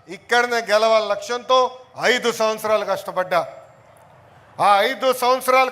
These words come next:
కష్ట ఫలితం ఆంధ్ర రాష్ట్ర చరిత్రలోనే ఎప్పుడు రాని మెజారిటీ మొన్న నాకు ప్రజలు ఇచ్చి శాసనసభకు పంపించారు. రెండోది, నేను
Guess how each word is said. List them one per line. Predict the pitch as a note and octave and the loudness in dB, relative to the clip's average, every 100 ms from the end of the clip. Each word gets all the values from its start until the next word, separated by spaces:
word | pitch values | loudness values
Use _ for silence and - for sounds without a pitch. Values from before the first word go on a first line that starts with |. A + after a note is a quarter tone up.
| B3 | -4
కష్ట | A3+ - B3 - | -8 -4 -4 -4
ఫలితం | A#3 B3+ C4+ C#4+ C#4+ - _ _ - _ _ _ | -8 0 0 0 -4 -18 _ _ -20 _ _ _
ఆంధ్ర | E3 A#3 C4+ C4 C4 | 2 2 2 -2 0
రాష్ట్ర | C4+ C4 B3+ B3 | 0 -2 -4 -2
చరిత్రలోనే | A#3+ C4+ C4+ C4 C4+ B3+ A#3+ F3+ - - - _ _ _ _ _ _ _ - | -2 -2 -2 0 2 2 0 -4 -10 -20 -20 _ _ _ _ _ _ _ -4
ఎప్పుడు | G#3+ B3+ - C#4 C4 | 0 0 0 -2 2
రాని | C4 B3+ B3+ A#3 | 2 2 -2 -8
మెజారిటీ | A3+ C4 C#4 C4+ C#4 B3 D3 - _ _ _ _ - | -4 0 0 0 -4 -6 -6 -16 _ _ _ _ -8
మొన్న | D#3 G3 G3+ G3 | -6 0 0 2
నాకు | F#3 F3+ F3 - | 0 -2 -10 -6
ప్రజలు | E3 F3+ G3+ G3+ | -4 -2 -2 -2
ఇచ్చి | D3+ - C4 A#3+ D#3 - - _ - | -6 -4 -2 -2 -4 -14 -20 _ -2
శాసనసభకు | E3+ F#3+ G3 F#3 E3 E3+ F3 D3+ | 0 2 -2 -8 -6 -8 -8 -10
పంపించారు. | E3+ F#3 - F3 - - - - - - - - - - - - - - - - - - - B2 | -12 -14 -10 -10 -10 -20 -20 -20 -20 -20 -20 -20 -20 -20 -20 -20 -20 -20 -20 -20 -20 -20 -12 -2
రెండోది, | G3+ B3 C4 - - - - - - _ - _ _ _ _ _ _ _ _ _ _ _ - | 0 2 2 0 -12 -20 -20 -20 -20 _ -20 _ _ _ _ _ _ _ _ _ _ _ -4
నేను | G3+ C4 | 2 2